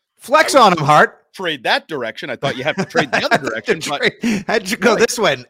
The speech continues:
Speaker 1: You got him going this way, even though I thought you needed to go this way?
Speaker 2: Yep, yep, yep. But, uh,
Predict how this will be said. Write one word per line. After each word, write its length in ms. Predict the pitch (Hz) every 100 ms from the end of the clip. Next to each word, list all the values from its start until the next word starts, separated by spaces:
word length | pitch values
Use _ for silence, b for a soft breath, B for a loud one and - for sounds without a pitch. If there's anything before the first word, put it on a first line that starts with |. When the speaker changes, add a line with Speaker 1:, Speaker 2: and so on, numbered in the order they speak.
| B B -
Speaker 1:
You 100 | 151
got 160 | 208
him 100 | 269
going 220 | 214 165
this 220 | 139 214 262
way, 160 | 294 269
even 160 | 208 196
though 100 | 156
I 80 |
thought 240 | 139 160 175
you 80 | 175
needed 160 | 170
to 60 | 143
go 120 | 127
this 220 | 110 202
way? 160 | 311 339
Speaker 2:
Yep, 140 | 277 _
yep, 220 | 330 311 _
yep. 200 | 285 294 _ -
But, 300 | 190 175 175
uh, 240 | 165 151